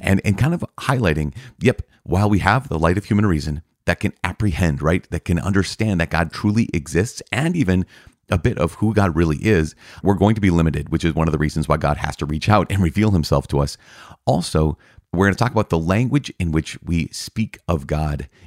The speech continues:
is always going to be limited because, you know, God is, as the Catechism will note from the Liturgy of Saint John Chrysostom,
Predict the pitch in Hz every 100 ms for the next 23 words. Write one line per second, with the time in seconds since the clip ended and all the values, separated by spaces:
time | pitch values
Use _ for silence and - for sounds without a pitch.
0 | - 85 80 - - 110 143 143 113 98
1 | 82 80 82 73 73 76 87 - 82 -
2 | - 80 78 80 82 80 76 - _ _
3 | _ _ - 69 78 92 90 76 78 73
4 | 78 117 87 - - 78 76 - - -
5 | 80 78 76 78 - 78 73 76 - 117
6 | 90 78 76